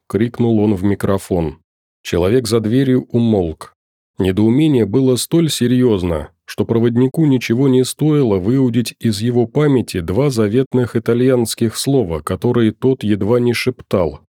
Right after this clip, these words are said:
«Деви кредерчи. Ты должен верить», раздельно произнёс Максим. Приглушённо лязгнул фиксатор. «А ты говорил, мысли читать нельзя», нахмурился майор.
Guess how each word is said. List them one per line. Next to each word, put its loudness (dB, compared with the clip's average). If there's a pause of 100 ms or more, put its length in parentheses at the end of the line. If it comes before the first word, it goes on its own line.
(300)
«Деви 0
кредерчи. -2 (520)
Ты 2
должен 2
верить», 0 (240)
раздельно 0
произнёс -2
Максим. -4 (460)
Приглушённо 0
лязгнул 0
фиксатор. -4 (360)
«А -4
ты -2
говорил, 2
мысли 0
читать -2
нельзя», 0 (180)
нахмурился -2
майор. -2